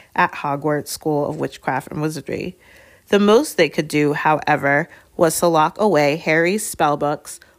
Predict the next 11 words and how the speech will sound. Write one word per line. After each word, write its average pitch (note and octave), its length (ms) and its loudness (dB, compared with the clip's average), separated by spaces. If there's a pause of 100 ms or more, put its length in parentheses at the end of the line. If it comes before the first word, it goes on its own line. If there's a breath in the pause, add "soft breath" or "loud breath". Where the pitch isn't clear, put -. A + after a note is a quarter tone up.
wand, E3 500 0 (140)
cauldron, D#3 600 -2
and E3+ 140 -8
broomstick D#3 580 -6
at D#3 140 -10
the E3 80 -10
start F#3+ 400 0
of G#3+ 140 -6
the G#3 80 -6
summer C#3+ 280 -6
break A#2+ 380 -6